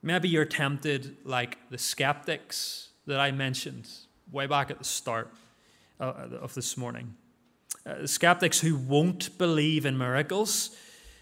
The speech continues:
and so when they come to read about them, they don't believe in them. But of course, if Jesus is the personal God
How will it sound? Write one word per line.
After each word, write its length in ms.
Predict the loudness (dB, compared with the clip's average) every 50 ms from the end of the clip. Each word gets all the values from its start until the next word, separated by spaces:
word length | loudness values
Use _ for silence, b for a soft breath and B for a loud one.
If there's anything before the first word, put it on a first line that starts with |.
| B B
and 220 | 0 2 4 4 4
so 220 | 4 4 4 2
when 220 | 2 2 0 0
they 100 | 0 -2
come 260 | 0 0 0 0 2 2
to 100 | 2 2
read 180 | 2 4 2
about 260 | 2 2 2 2 2
them, 140 | 0 0 0
they 100 | 2 2
don't 360 | 4 4 4 4 4 2 0
believe 360 | 2 2 4 4 4 2 2 0
in 160 | 0 -2 -2
them. 240 | -4 -6 -8 -14 -20 -20 _ _ b b b b b b b b b b b b b b b b b b b b _ _ _ _ _ _ _
But 120 | -2 2 2
of 160 | 0 0 0
course, 580 | 0 2 4 4 4 2 0 0 -2 -4 -8 -14 -20 -20 b b b b b b b -6 -4
if 160 | -4 -4 -2
Jesus 560 | -2 -4 -2 -2 -2 0 0 0 0 -2 -4
is 540 | -4 -2 0 0 0 0 0 -2 -6 -8 -10 -14 -20 _ _ _ _ _ _ _ _ _ _ -14
the 100 | -12 -12 -12
personal 800 | -10 -10 -6 -6 -4 -2 -2 -2 -2 -2 -4 -4 -4 -6 -6 -8 -12 -12 -8 -4
God 460 | -2 0 2 2 2 0 -2 -4